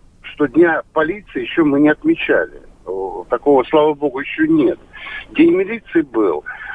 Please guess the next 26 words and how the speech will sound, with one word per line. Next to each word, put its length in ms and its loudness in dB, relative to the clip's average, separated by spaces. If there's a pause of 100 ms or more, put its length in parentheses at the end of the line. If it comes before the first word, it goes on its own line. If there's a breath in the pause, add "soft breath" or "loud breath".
(120)
Вот. 340 2 (120)
И 140 -4 (140)
по 140 0 (120)
сей 200 -8
день, 400 0
поверьте, 420 -2
пожалуйста, 640 -2
когда 320 0
мы 120 0
набираем, 520 -2
ну, 100 -2
уже, 200 0
наверное, 420 0
не 100 -4
ноль 240 -2
два, 300 0
там, 180 -6
один 280 -8
один 360 -2
два, 260 2 (440 loud breath)
всё 160 0
равно 360 2
мы 120 0
в 80 -14
трубку 640 -4 (260)
зовём 520 0